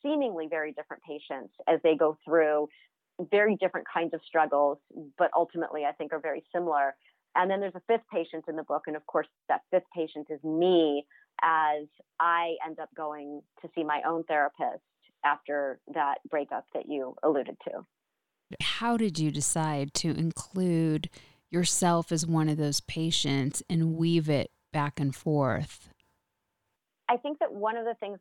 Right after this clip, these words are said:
Speaker 1: I say at the very beginning of the book is that my most significant credential is that I'm a card-carrying member of the human race. And I feel like there's a way to tell the stories of those four patients where I'm the expert.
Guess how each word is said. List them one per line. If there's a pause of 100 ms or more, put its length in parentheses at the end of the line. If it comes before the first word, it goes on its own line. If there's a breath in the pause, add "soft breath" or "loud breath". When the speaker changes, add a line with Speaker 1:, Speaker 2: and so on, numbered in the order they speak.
Speaker 1:
I
say
at
the
very
beginning
of
the
book (140)
is
that
my
most
significant
credential
is
that
I'm
a (100)
card-carrying
member
of
the
human
race. (800 soft breath)
And
I
feel
like (220)
there's
a
way (100)
to
tell
the
stories
of
those (100)
four
patients
where (140)
I'm
the
expert.